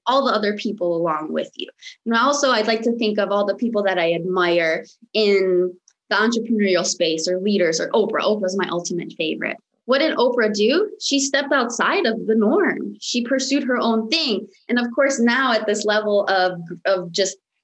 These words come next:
being in the spotlight, we're all like, "Oh my gosh, we're so happy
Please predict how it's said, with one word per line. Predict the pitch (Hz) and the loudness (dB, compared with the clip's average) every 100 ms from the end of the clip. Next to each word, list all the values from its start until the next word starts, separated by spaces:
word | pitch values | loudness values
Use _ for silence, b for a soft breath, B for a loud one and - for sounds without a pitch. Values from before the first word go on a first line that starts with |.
| _ 175 | _ -6
being | 226 220 220 | -2 0 2
in | 208 196 | 2 0
the | |
spotlight, | 202 - 190 185 185 202 | -2 0 0 0 0 2
we're | |
all | 190 196 | 2 2
like, | 202 | 2
"Oh | 240 | 2
my | 240 220 | 2 2
gosh, | 240 226 226 | 2 0 -2
we're | 208 | -2
so | 226 226 | 0 -2
happy | 214 214 214 | 0 -2 -2